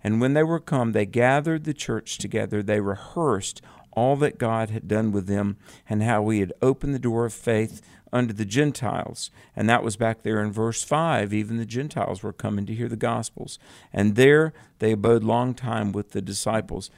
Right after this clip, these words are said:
Well, this is exciting. Um, an incredibly, uh, adventurous, even dangerous missionary journey, and they come back and they give a report. Bert, i-, isn't it something? We very often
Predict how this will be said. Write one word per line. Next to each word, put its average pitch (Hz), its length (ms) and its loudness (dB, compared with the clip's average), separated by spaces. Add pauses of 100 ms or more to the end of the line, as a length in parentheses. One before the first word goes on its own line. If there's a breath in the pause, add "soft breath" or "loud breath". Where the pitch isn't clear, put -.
(460 loud breath)
Well, 143 300 2
this 196 320 0
is 185 160 -2
exciting. 117 560 0 (220)
Um, 110 380 4 (300 loud breath)
an 123 200 4
incredibly, 180 840 2 (340 soft breath)
uh, 113 480 4 (260)
adventurous, 170 920 2 (140)
even 120 300 -2
dangerous 123 580 2
missionary 120 500 -2
journey, 113 540 -2 (380 soft breath)
and 110 180 0
they 107 100 2
come 143 280 -4
back 120 360 0
and 101 160 -2
they 98 80 -4
give 107 280 -4
a 117 40 -6
report. 110 560 -4 (340 loud breath)
Bert, 185 200 4
i-, 196 40 10
isn't 196 420 2
it - 120 -8
something? 120 500 -4 (360 soft breath)
We 156 540 2
very 127 360 2
often 127 540 -2